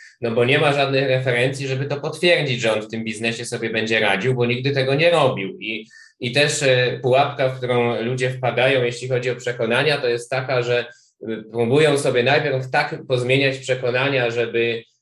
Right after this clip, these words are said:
e, wszystko mieć świetnie opanowane na zasadzie, że wszystko będzie pozytywne, wszystko kontroluję, wszystko mi się uda i próbują na taki, mm,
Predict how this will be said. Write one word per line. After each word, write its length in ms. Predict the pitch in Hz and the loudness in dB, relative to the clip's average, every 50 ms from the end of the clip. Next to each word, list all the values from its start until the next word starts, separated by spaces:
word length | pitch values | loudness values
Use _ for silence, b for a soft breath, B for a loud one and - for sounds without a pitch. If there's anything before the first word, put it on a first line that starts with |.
| _ _ - | _ _ -10
e, 140 | 101 107 104 104 104 104 - _ _ | -8 -8 -8 -8 -10 -14 -16 _ _
wszystko 840 | - - 165 175 175 - - - - 139 127 123 120 113 117 - - _ | -6 0 2 2 2 0 -4 -2 0 2 2 2 0 -2 -6 -14 -14 _
mieć 460 | 117 120 120 117 117 - - - - 107 | -2 0 0 0 0 -4 -8 -8 -8 -10
świetnie 540 | 110 - - - 139 139 135 - 139 127 117 | -10 -10 -4 -2 0 0 0 0 0 0 0
opanowane 720 | 120 117 127 120 120 120 113 110 123 127 135 139 135 127 | 2 0 0 0 0 0 0 0 0 0 2 2 2 2
na 140 | 127 123 117 | 2 0 -2
zasadzie, 580 | 120 117 117 - - 117 117 113 120 113 113 113 | -2 -4 -8 -6 -4 -4 -4 -2 0 0 0 0
że 200 | 117 113 107 104 | 0 -2 -2 -2
wszystko 320 | - - 131 131 - 123 | -6 -10 -10 -4 -4 -2
będzie 260 | 110 117 113 113 117 | 0 0 0 0 -2
pozytywne, 720 | 117 120 120 113 113 110 110 - 151 147 135 135 127 117 113 | 0 0 -2 -2 -2 -4 -2 -2 -2 0 0 0 0 0 -2
wszystko 520 | - - 127 127 - - - 123 113 110 | -4 -8 -6 -8 -8 -6 -4 -4 -4 0
kontroluję, 760 | - 113 113 113 113 113 110 113 131 156 156 143 127 120 120 113 B B B B B B _ | 0 -2 -2 -2 -2 0 0 2 4 4 4 4 4 2 0 -2 B B B B B B _
wszystko 680 | - - 135 135 131 - - - - 123 117 113 110 110 | -10 -4 -2 -2 -2 -2 -6 -2 0 2 2 2 2 0
mi 100 | 113 113 | -2 -4
się 180 | 113 131 120 | 0 0 0
uda 520 | 120 120 117 113 113 123 151 185 196 - B B B B B B B B - | 0 -2 -2 0 2 2 2 0 -2 -8 B B B B B B B B -6
i 160 | 127 127 127 | -4 -4 -2
próbują 460 | 131 131 127 127 127 139 151 147 143 | -2 0 0 0 2 2 2 2 2
na 480 | 139 139 135 131 131 127 127 117 - - _ | 2 0 0 0 -2 -2 -4 -8 -10 -16 _
taki, 560 | - 143 139 139 139 131 127 127 120 110 - _ | -8 -8 -8 -8 -8 -6 -6 -6 -6 -8 -10 _
mm, 480 | 110 113 110 110 107 107 104 95 - | -8 -6 -6 -6 -8 -10 -12 -14 -16